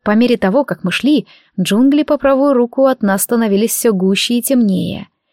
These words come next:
И все сильнее начинала нервничать моя интуиция. Хотя пока никаких особых проблем я не чувствовала и не видела, просто было не по себе. В итоге я так ушла в себя, что не заметила подкравшегося сзади Кира.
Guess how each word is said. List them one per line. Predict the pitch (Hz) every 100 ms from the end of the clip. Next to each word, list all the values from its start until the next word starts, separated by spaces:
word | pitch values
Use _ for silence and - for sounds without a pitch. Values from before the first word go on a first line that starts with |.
| _ _
И | -
все | 185 220
сильнее | - 208 196 220 269
начинала | 214 196 196 214 240 226 - _
нервничать | - 196 220 240 254 247 254
моя | 247 254 254 269
интуиция. | 269 320 311 202 - - - - _ _ _ _ _ _ _
Хотя | - 202 - 381 320
пока | - - 247
никаких | 220 240 233 269
особых | 220 - 220 208
проблем | 220 196 190 262
я | 208 220
не | 220
чувствовала | 208 349 - 190 190 180
и | 190
не | 190 185
видела, | 247 247 185 160 - _ _ -
просто | 185 -
было | 247 285
не | 285 269
по | 269
себе. | - 190 185 - _ _ _ _ _ _ _ -
В | 185
итоге | 190 - 269 269 285 - _
я | 196 170 254 262 _
так | 240 240 -
ушла | - 220 233 254
в |
себя, | - - 180 285
что | - -
не | 202
заметила | 196 196 262 - 254
подкравшегося | 233 - 240 - 220 226 226
сзади | 196 196 202
Кира. | 208 - 185 151 -